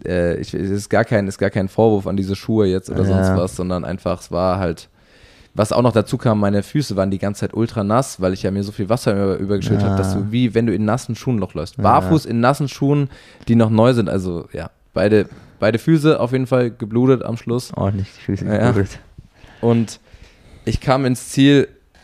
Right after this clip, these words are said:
Speaker 1: und war tot eigentlich irgendwie, äh, und hab mir, konnte danach kaum laufen.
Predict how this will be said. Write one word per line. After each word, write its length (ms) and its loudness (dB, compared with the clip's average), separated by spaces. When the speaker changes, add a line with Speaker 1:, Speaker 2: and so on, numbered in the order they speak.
Speaker 1:
und 200 -4
war 540 4
tot 300 2
eigentlich 380 2
irgendwie, 420 0
äh, 340 4
und 260 -4
hab 140 -6
mir, 300 2
konnte 240 0
danach 240 0
kaum 160 0
laufen. 480 2